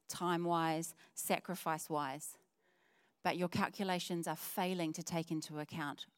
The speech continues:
God. <laughs> God's math says, "Give and you will receive." Those who lose their life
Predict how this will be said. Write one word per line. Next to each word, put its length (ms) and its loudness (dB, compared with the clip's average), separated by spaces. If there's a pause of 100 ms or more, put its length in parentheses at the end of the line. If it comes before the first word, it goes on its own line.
(200)
God. 380 -4 (680)
<laughs> 80 6 (1120)
God's 380 12
math 720 6 (320)
says, 540 0 (440)
"Give 560 4 (280)
and 120 4
you 120 6
will 120 0
receive." 400 -8 (1900)
Those 200 4
who 120 4
lose 340 8
their 140 2
life 400 6